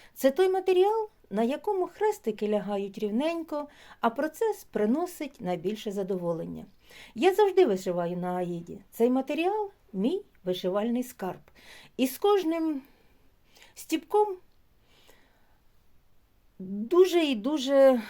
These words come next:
гарна картина виходить. Кожен стібок перетворюється на магію. Додаючи цю магію у наше зілля, ми зміцнюємо його структуру, робимо його гармонійним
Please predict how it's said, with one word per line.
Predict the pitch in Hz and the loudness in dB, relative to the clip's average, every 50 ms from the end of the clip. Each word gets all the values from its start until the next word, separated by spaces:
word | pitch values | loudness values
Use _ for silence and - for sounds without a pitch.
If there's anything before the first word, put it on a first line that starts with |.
| - - - | -14 -12 -10
гарна | 214 185 208 240 254 247 240 233 | -6 0 2 2 2 2 0 -2
картина | 233 240 226 214 - 233 233 214 208 | 0 -2 -2 0 2 0 2 2 2
виходить. | 190 190 185 185 - 196 190 185 180 - 175 185 - - - - - - - - _ _ _ _ - - _ - - - - | 0 -2 -4 -6 -4 -6 -6 -6 -6 -8 -12 -12 -14 -20 -20 -20 -20 -20 -20 -20 _ _ _ _ -20 -20 _ -20 -20 -16 -6
Кожен | - 320 311 330 349 339 | -4 -4 -2 -2 -4 -6
стібок | - - 370 370 - 403 415 381 - - _ _ _ | 0 0 0 2 2 0 -2 -2 -4 -10 _ _ _
перетворюється | - 202 208 220 220 - 269 359 381 370 349 349 330 - - 311 302 - - | -4 0 0 0 -2 -2 0 0 0 2 0 -4 -4 -6 -8 -10 -10 -10 -8
на | - 202 202 | -6 -4 -2
магію. | 180 175 180 180 170 170 180 160 208 240 262 - - - - - | -2 -2 -4 -4 -6 -8 -10 -10 -10 -12 -14 -16 -20 -20 -10 0
Додаючи | - 220 226 240 240 247 254 254 254 - 302 294 | 2 2 4 4 4 2 2 -2 -4 -6 -10 -10
цю | - - - 277 277 | -10 -10 -8 -4 -2
магію | 254 277 349 381 349 254 202 185 180 185 170 - _ | -2 0 0 0 -2 -2 -4 -6 -6 -6 -8 -10 _
у | - 220 | -6 -4
наше | 226 226 220 214 - 214 208 | -4 -4 -4 -4 -4 -6 -6
зілля, | 190 175 214 262 269 277 262 262 262 _ _ - - - - | -4 -4 -4 -4 -4 -4 -6 -8 -8 _ _ -20 -20 -20 -10
ми | - 320 359 320 | -4 -4 -4 -2
зміцнюємо | - 339 392 403 381 - - 226 202 202 196 190 185 185 | 0 0 -2 -2 -2 -2 -4 -4 -4 -4 -4 -4 -4 -4
його | 190 202 269 | -2 -4 -4
структуру, | 262 - - 220 208 - - - 175 170 170 180 190 - _ _ - | -6 -6 -8 -10 -10 -10 -8 -10 -8 -8 -8 -12 -14 -16 _ _ -8
робимо | - 240 302 330 277 269 254 240 220 | -4 -2 -2 -2 0 0 -2 -2 -2
його | 185 185 196 254 254 | -2 -2 0 -2 -2
гармонійним | 202 202 180 180 190 180 180 220 285 311 320 285 285 277 | -2 -4 -4 -4 -4 -4 -2 -2 -4 -4 -4 -6 -8 -10